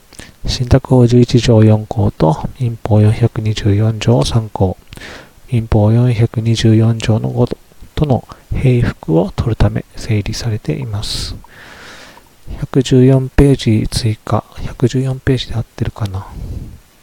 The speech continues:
百四十四ページかもしれません。信託法十一条五項に基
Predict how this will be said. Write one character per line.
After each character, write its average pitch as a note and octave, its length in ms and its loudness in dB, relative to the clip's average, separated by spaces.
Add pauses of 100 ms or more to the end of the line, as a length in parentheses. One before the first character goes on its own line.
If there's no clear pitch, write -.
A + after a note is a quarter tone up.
(220)
百 - 280 -4
四 C#3 140 2
十 A#2 140 2
四 G#2 180 2
ペ A2 140 4
ー - 20 4
ジ - 100 -2
か G#2 120 -8
も F#2 100 -6
し - 120 -12
れ G2 80 -6
ま G2 140 -8
せ - 140 -2
ん。 - 80 -2 (800)
信 A#2 240 0
託 B2 220 0
法 B2+ 220 2
十 B2 180 6
一 A#2+ 200 2
条 A2+ 240 2
五 G#2+ 120 -6
項 A2 260 -6
に G#2+ 80 -6
基 G#2 40 -6